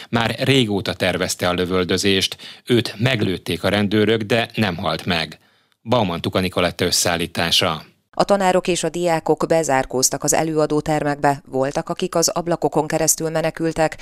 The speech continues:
Speaker 2: miután hétfőn helyi idő szerint tizenegy órakor elkezdődött a lövöldözés a Permi Állami Egyetemen, Oroszországban. A helyszínen videó is készült az ablakokon kiugró emberekről, miközben a háttérben a lövések zaját is hallani.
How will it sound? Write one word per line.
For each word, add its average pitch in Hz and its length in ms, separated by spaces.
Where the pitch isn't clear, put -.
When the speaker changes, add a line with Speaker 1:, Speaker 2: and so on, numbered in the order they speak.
Speaker 2:
miután 165 440
hétfőn 160 520
helyi 170 420
idő 165 200
szerint 147 460
tizenegy 160 480
órakor 143 380
elkezdődött 127 800
a 127 40
lövöldözés 131 680
a 131 40
Permi 139 460
Állami 135 440
Egyetemen, 135 420
Oroszországban. 135 880
A - 100
helyszínen 160 500
videó 143 380
is 135 180
készült 151 480
az 143 120
ablakokon 143 680
kiugró 151 500
emberekről, 143 680
miközben 160 400
a 147 60
háttérben 170 800
a 156 80
lövések 117 580
zaját 113 400
is 110 140
hallani. 120 500